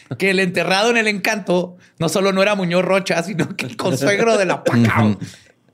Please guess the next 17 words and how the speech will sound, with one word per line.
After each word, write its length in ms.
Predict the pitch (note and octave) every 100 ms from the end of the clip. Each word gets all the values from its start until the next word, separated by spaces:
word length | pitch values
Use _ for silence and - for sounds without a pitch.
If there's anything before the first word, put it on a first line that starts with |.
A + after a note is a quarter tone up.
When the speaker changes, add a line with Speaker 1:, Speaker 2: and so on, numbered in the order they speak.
| - _ - -
Speaker 1:
¿Cómo 180 | - A3+
chingados 360 | F3 C#4 - -
llegó 200 | D#3+ E3+
ahí? 240 | D#3+ F#3 - C#3+ - - - _ - G2+ C3 - - - -
Speaker 2:
No 120 | F2+
sé. 320 | - D#2 C#2 - -
Speaker 1:
Pusieron 300 | C4+ D#4+ F4+
a 40 |
investigar, 560 | F4 E4 - B3+ A3+ A#2+
güey, 120 | A#2 A#2 - - - _ -
y 100 | G3
se 160 | F#3+ A#3
descubre 540 | B3 - G#3 D#3+ D#3+
que 100 | D3
Joaquín 460 | - C3+ C3+ A#3+ C4
Rodríguez 420 | G#3+ G3+ G#3+ G#3
Cortés 480 | F#3 - F#3 D#3